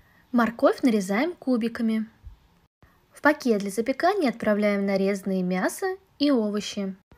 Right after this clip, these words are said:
Добавляем сто миллилитров сметаны любой жирности, кориандр, соль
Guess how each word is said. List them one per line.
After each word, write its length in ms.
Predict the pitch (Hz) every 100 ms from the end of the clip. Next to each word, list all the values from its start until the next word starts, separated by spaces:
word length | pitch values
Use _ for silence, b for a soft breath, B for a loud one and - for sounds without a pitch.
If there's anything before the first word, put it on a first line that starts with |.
| b b b
Добавляем 560 | 226 233 277 294 240 214
сто 200 | - 254
миллилитров 580 | 233 226 240 247 190
сметаны 600 | 208 247 277 247 202 190
любой 300 | 208 226 247
жирности, 680 | 240 254 247 240 - 240 240 - _ _ - _ _ _ _ _ _ _ - b b b
кориандр, 720 | 294 294 220 196 196 240 269 - _ _ _ _ _ _ - - _ -
соль 540 | - - 269 214 285